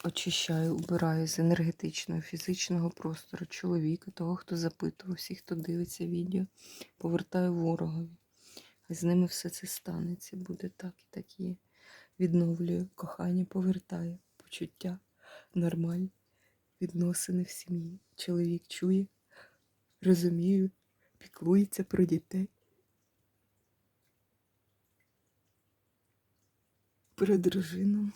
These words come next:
буде так і так і є. Відкриті всі шляхи дороги на любов.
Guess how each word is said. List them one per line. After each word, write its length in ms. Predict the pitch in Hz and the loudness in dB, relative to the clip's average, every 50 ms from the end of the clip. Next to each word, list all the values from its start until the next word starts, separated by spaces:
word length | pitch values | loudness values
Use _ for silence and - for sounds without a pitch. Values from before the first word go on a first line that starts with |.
| - - - | -10 -16 -16
буде 400 | 196 - - 175 175 170 - 180 | -12 -8 -6 -4 -4 -4 -4 -6
так 380 | - - 180 190 190 - - | -6 -4 -4 -2 -2 -4 -6
і 40 | 185 | -12
так 300 | - - 175 180 - - | -12 -12 -12 -12 -12 -12
і 20 | 170 | -14
є. 360 | 170 - - 165 165 175 175 - - - _ _ _ _ _ _ - - - - _ _ _ _ _ _ - - - - _ _ _ _ _ | -12 -10 -8 -8 -2 2 2 2 2 2 _ _ _ _ _ _ -2 -2 -2 -4 _ _ _ _ _ _ -2 -2 -2 -4 _ _ _ _ _
Відкриті 500 | _ - - _ - - 175 - - 185 | _ -20 -20 _ -18 -16 -16 -14 -12 -12
всі 200 | - - - 190 | -12 -12 -12 -12
шляхи 360 | - - - - - - _ _ _ _ | -12 -12 -14 -16 -20 -20 _ _ _ _
дороги 200 | - - - _ _ _ _ _ _ _ _ _ _ _ _ _ 175 | -20 -20 -20 _ _ _ _ _ _ _ _ _ _ _ _ _ -12
на 60 | 175 | -10
любов. 280 | 170 170 175 - _ | -10 -10 -12 -14 _